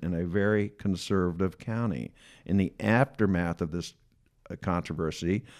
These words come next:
some black residents of Wasco have rallied to his side, and that itself may be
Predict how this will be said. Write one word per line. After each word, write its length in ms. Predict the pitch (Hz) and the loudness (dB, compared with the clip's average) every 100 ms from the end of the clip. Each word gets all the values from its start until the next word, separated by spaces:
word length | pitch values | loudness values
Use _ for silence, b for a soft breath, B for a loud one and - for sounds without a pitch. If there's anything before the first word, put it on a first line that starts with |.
| B | B
some 260 | - 160 135 | 0 2 4
black 340 | 110 107 165 - | 4 4 2 -2
residents 560 | 82 78 85 78 - | -2 -4 -8 -10 -8
of 80 | 87 | -6
Wasco 680 | 78 80 82 - 82 95 110 | -4 -4 -6 -6 -2 -2 -2
have 180 | - - | -6 -6
rallied 480 | 92 95 98 110 107 | -6 -2 2 2 2
to 200 | 127 113 | 0 2
his 260 | 117 120 | 2 0
side, 580 | - - 123 80 71 65 | -2 -2 0 2 0 0
and 160 | 85 82 | 0 0
that 180 | 90 - | 0 -2
itself 580 | - - - - - - | -8 -6 -4 -2 -4 -4
may 220 | 82 82 | -4 -4
be 320 | 80 87 82 | -2 -2 -2